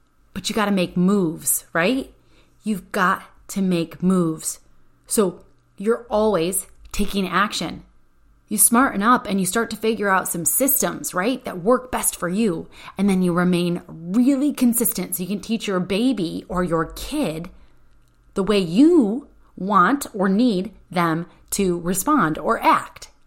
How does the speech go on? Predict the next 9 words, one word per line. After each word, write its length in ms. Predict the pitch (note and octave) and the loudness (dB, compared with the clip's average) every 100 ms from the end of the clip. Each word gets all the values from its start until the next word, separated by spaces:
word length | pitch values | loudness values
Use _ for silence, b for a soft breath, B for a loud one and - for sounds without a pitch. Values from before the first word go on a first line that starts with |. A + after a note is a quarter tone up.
| - - - _ _ _ _ - | -20 -20 -20 _ _ _ _ -8
When 240 | F3+ A3+ | 2 6
you 120 | C4 | 6
do 240 | G#3+ C4+ D#4+ | 6 4 6
these 280 | C#4+ D4 - | 6 4 2
things, 480 | F3 F#3 C#4 - - _ _ _ _ _ _ - | 0 0 0 -4 -14 _ _ _ _ _ _ 0
right, 240 | G#3+ D4+ | 2 2
when 160 | G#3+ G#3 | 2 2
you 120 | A3 | 0
take 360 | A3 G#3 G3+ | 0 -4 -4